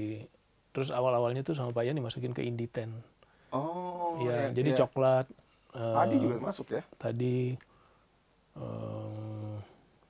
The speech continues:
Speaker 1: waktu itu ada apa? Lumayan banyak sih. Nah, itu demo-demonya itu sebagian Pak Ian udah ngelok sih beberapa untuk Indie Ten tuh. Ini udah pasti nih, Padi, terus Wong, terus, eh, apa itu udah pasti. Cuman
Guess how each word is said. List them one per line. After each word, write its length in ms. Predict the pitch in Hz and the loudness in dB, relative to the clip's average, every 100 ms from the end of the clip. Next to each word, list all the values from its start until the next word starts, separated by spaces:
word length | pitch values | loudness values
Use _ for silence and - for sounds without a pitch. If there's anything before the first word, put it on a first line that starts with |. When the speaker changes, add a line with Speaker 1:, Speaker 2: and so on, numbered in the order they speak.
| _ | _
Speaker 1:
waktu 160 | 113 - | -8 -4
itu 160 | 151 | -2
ada 400 | 143 120 110 107 | 0 -2 -4 -8
apa? 80 | - - - _ _ _ 170 151 _ _ _ _ | -12 -16 -20 _ _ _ -20 -20 _ _ _ _
Lumayan 320 | 156 151 160 | -4 0 2
banyak 240 | 160 185 170 | 4 4 4
sih. 160 | 156 | 4
Nah, 80 | 151 | 6
itu 160 | 160 180 | 10 10
demo-demonya 640 | 165 160 156 156 160 160 | 10 8 6 6 6 6
itu 160 | 151 220 | 4 4
sebagian 480 | 160 147 175 190 - _ - - _ | 6 10 8 8 -4 _ -20 -20 _
Pak 80 | 147 | 8
Ian 160 | 165 214 | 10 12
udah 160 | 175 | 12
ngelok 320 | 160 170 180 - | 12 12 12 12
sih 160 | 170 | 10
beberapa 560 | 147 131 123 123 120 117 120 | 10 6 4 4 4 4 2
untuk 160 | 135 | -2
Indie 240 | 123 120 113 | -2 -2 -2
Ten 240 | 123 123 | -2 0
tuh. 80 | 147 | 0
Ini 320 | 139 151 165 | 4 8 8
udah 80 | 139 | 8
pasti 320 | 117 107 139 | 2 2 4
nih, 240 | 147 151 | 6 6
Padi, 800 | 120 107 107 123 131 139 139 131 | 4 0 -2 2 4 6 4 2
terus 560 | 117 117 113 - - - - - | 0 -2 -2 -8 -16 -18 -14 -2
Wong, 640 | 120 131 139 139 123 113 | 4 6 6 4 -2 -4
terus, 400 | 117 117 - - - 110 | -6 -8 -12 -16 -14 -12
eh, 960 | 117 110 110 110 110 110 107 107 107 | -10 -8 -10 -12 -12 -12 -12 -10 -6
apa 60 | 117 | -6
itu 160 | 120 135 | -4 -4
udah 80 | |
pasti. 400 | 117 110 - 117 | -4 -6 -4 -6
Cuman 240 | 117 160 | -4 -4